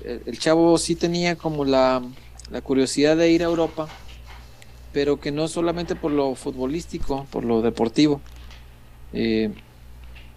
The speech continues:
gente cercana a él dice que, que, que en su expectativa de vida, y no tiene nada de malo, ojo, pues una cosa importante es, eh, capitalizar su fútbol,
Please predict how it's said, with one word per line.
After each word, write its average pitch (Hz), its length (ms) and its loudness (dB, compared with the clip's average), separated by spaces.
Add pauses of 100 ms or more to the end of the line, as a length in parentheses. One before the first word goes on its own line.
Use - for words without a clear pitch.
(880)
gente 147 440 4
cercana 151 480 4
a 156 40 4
él 156 220 2 (160)
dice 123 300 -8
que, 120 180 -4
que, 107 340 -4 (140)
que 107 180 -2 (100)
en 107 160 -2
su 107 440 6 (140)
expectativa 123 640 4
de 147 100 6
vida, 147 200 6
y 147 40 2
no 139 140 -6
tiene 143 200 -6
nada 135 220 -2
de 131 80 0
malo, 110 380 -6
ojo, - 160 -12 (1040)
pues 120 160 2
una 147 180 2
cosa 160 220 4
importante 156 800 4
es, - 300 -2
eh, 110 420 -2 (760)
capitalizar 127 920 2 (600)
su - 220 -8
fútbol, 156 600 2